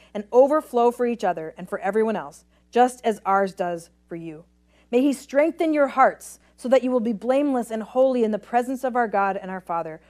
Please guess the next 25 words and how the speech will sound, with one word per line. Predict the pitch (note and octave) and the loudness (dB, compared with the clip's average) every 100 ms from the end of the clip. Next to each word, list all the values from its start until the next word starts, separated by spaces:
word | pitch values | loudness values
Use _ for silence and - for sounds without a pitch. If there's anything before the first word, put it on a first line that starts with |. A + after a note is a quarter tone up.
| _ - | _ -8
when | G3 | -4
the | F#3 | -2
Lord | F#3 G#3 G3+ | 0 0 0
Jesus | G3+ F#3+ | -4 -8
Christ | - F3 E3+ - | -8 -10 -10 -12
comes | G3+ F3 E3 | -10 -10 -12
with | E3 | -10
all | D#3+ | -8
his | D#3+ E3 | -8 -12
holy | E3+ D#3+ | -12 -14
ones." | C#3 - _ _ _ _ _ _ _ _ _ _ _ _ _ _ _ | -14 -20 _ _ _ _ _ _ _ _ _ _ _ _ _ _ _
The | G#3 | -10
Holy | G#3 A#3+ B3+ | 4 4 4
Spirit | B3 B3 G#3+ G3+ G3+ | 0 -2 0 0 -2
gives | G3+ F3+ F#3+ | -8 -6 -6
us | F3 - - | -6 -10 -20
joy. | F#3 D#3 C3+ _ _ _ _ _ _ _ _ - | -16 -16 -18 _ _ _ _ _ _ _ _ -6
One | A#3+ | 0
of | B3+ | 2
the | A#3+ | 4
ways | A#3 A#3 A3 G3+ | 4 6 6 4
is | G3+ F#3 | -2 2
by | G#3 | 0
giving | F3+ B3 A3+ G#3 | 2 0 0 0
us | F3+ F3 - | -4 -10 -18